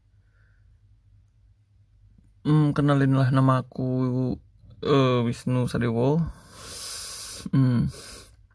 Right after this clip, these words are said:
Lahir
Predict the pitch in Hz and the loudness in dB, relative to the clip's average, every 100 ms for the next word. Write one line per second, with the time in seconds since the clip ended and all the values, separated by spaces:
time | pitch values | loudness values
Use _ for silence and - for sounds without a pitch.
0 | - - _ - - - - - - - | -14 -14 _ -20 -20 -20 -20 -20 -20 -20
1 | - - - - _ _ - 135 135 127 | -20 -20 -20 -20 _ _ -2 2 4 4
2 | 131 131 131 | 4 4 4